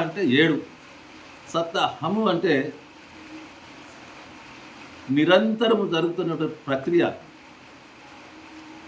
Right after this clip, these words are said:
సప్తాహము ఏడు రోజులు నిరంతరము తన ఆత్మను పరమాత్మ వైపు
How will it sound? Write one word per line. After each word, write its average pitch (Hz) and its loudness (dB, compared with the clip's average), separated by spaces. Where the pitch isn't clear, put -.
సప్తాహము 170 0
ఏడు 220 6
రోజులు 202 2
నిరంతరము 202 2
తన 165 0
ఆత్మను 202 0
పరమాత్మ 180 0
వైపు 170 -4